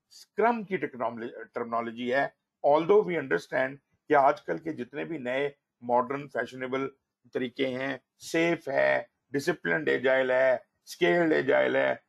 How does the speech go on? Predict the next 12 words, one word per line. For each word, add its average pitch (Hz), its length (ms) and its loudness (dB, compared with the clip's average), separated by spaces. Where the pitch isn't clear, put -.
वो 165 100 2
सब, 180 360 0
अ, - 40 -14
स्क्रम 156 580 0
को 135 140 -2
इस्तेमाल 120 360 -2
करते 117 300 -4
हैं 127 120 -6
और 120 140 -2
scrum 123 300 -6
की 123 60 -4
टेक-, - 440 -14